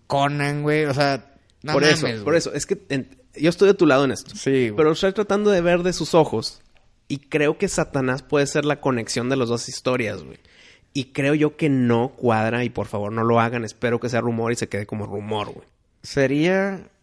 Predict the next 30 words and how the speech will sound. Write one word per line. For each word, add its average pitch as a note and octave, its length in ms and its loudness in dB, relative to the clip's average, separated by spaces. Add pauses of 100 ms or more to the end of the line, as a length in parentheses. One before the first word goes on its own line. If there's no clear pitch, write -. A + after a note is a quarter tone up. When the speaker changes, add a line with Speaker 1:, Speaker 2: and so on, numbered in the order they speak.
(380)
Speaker 1:
harakiri, D3+ 920 -2
adiós B2 300 0
a D#3 60 -2
la C#3+ 120 0
serie, D3 420 2
yo, B2+ 160 2
yo B2 160 0
ya A#2+ 180 0
no C3 80 -6
la B2+ 140 -2
vería, G2 300 -6
ya. - 140 -18 (640)
Eso, A#2+ 240 -16
ya G2+ 240 -6
n-, C3 240 -8 (160)
ya A2 160 -8
me D3+ 140 -8
daría C3 240 -10
flojera, B2+ 540 -6
güey. - 100 -20 (760)
Porque A#2+ 280 -2
nomás C3+ 340 -4
vería D3 240 2
algo C#3+ 220 -2
con D3+ 180 -16
coraje, A#2 480 -6
güey. - 140 -20 (680)
¿Sí - 140 -14
me C#3+ 80 -4
entiendes? C#3+ 380 -6